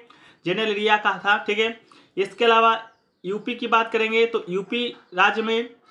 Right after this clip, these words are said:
एक सौ पैंतीस नंबर से आपका सिलेक्शन होना शुरू हुआ था, ठीक है। किस, कोई भी पोस्ट मिला हो, लेकिन एक सौ पैंतीस नंबर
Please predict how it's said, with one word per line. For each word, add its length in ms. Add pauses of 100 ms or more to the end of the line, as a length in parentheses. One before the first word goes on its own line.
(280)
एक 100
सौ 140
पैंतीस 460
नंबर 220
से 220
आपका 360
सिलेक्शन 380
होना 220
शुरू 240
हुआ 240
था, 140
ठीक 200
है। 80 (260)
किस, 140
कोई 200
भी 80
पोस्ट 300
मिला 160
हो, 140
लेकिन 240
एक 120
सौ 100
पैंतीस 400
नंबर 320